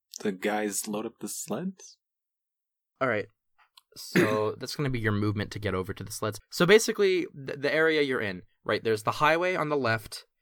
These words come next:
Speaker 2: Uh, then there's a row of tents right to the, directly to the right of the highway, and then sort of to the right, and f-, there's, to the right of the tents, there's, like, a little central area where the fire was, and then to the right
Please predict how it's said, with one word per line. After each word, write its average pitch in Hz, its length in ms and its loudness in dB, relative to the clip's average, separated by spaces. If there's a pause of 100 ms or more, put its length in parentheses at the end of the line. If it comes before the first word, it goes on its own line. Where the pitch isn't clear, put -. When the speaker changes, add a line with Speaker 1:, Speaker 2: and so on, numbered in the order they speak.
(260)
Speaker 2:
Uh, 113 140 0
then 123 260 0
there's 143 160 0
a 139 80 2
row 127 240 4
of 143 100 2
tents - 540 -4
right 117 360 -2
to 139 120 -6
the, 107 160 -6 (120)
directly 127 300 0
to 135 80 -4
the 117 100 -2
right 117 200 2
of 113 60 0
the 104 80 0
highway, 95 380 -4 (360)
and 117 100 -2
then 120 100 -2
sort 151 240 0
of 147 80 -6
to - 120 -6
the 123 100 0
right, 113 340 2 (160)
and 104 220 -4
f-, - 320 -18
there's, 117 400 -4 (160)
to - 80 -6
the 127 80 0
right 135 180 2
of 139 60 0
the 120 80 0
tents, 110 300 -2
there's, 110 160 -2
like, 104 120 -4
a 107 60 -2
little 101 320 -4 (240)
central 107 400 -2
area 98 260 -2
where 95 120 -4
the 95 80 -4
fire 107 340 0
was, 120 220 0
and 104 180 -4
then 98 140 -4
to - 100 -6
the 98 140 -6
right 113 320 0